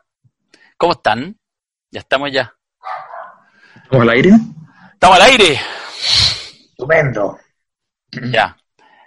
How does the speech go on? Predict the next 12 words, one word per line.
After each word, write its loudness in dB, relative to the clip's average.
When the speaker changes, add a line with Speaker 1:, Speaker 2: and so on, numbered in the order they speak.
Speaker 1:
¿Seguí -2
en -2
cuarentenado, 2
Mayol? 0
Speaker 2:
Sí, -2
po. -2
Así 0
son 2
las 2
comunas 2
de 4
élite. 0